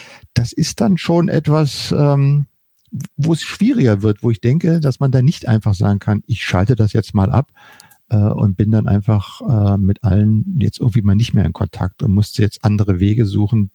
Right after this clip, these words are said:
Das ist, du, du siehst mein, mein, äh, Anliegen,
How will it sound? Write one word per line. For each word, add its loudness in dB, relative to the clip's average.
Das -10
ist, -6
du, -6
du 0
siehst 0
mein, 2
mein, 0
äh, 0
Anliegen, -2